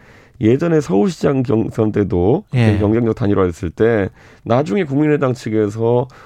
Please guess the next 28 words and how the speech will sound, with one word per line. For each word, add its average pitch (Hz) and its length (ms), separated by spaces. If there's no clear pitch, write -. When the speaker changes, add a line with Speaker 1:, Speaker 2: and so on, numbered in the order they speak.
Speaker 1:
오세훈 143 360
후보의 135 180
생태탕 165 500
의혹도 104 280
꺼내들고 101 760
Speaker 2:
음. 135 260
Speaker 1:
어떻게든 160 440
이겨보겠다고 117 600
굉장히 113 560
좀 101 520
저희가 110 220
봤을 107 260
때는 98 240
눈살 107 260
찌푸리는 120 400
판이 107 180
벌어졌거든요. 92 840
Speaker 2:
음. 113 500
Speaker 1:
저희는 165 320
그런 156 160
걸 156 100
하고 180 140
싶은 165 220
생각이 160 200
별로 - 140
없습니다. 95 640
Speaker 2:
그렇군요. 107 440
Speaker 1:
네. 107 60